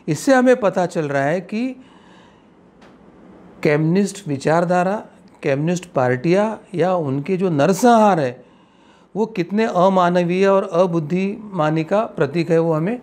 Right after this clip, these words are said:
ध्यान में लेने की आवश्यकता है। उनकी जो एक अंतिम पुस्तक थी,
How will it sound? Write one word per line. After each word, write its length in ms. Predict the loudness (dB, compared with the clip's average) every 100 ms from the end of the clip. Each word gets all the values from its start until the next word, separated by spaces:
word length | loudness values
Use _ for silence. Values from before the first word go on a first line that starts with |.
| -4
ध्यान 160 | -2 0
में 140 | 0
लेने 240 | -2 -2 -2
की 120 | -2
आवश्यकता 600 | 0 -2 -4 -10 -6 -6
है। 320 | -6 -8 -16 -20 -20 -20 -20 -20 -20 -20 -20 -20 -20 -4
उनकी 300 | 0 0 2
जो 60 | 2
एक 180 | 2 2
अंतिम 400 | -2 0 0 0
पुस्तक 380 | 0 0 0 0
थी, 400 | 0 -2 -4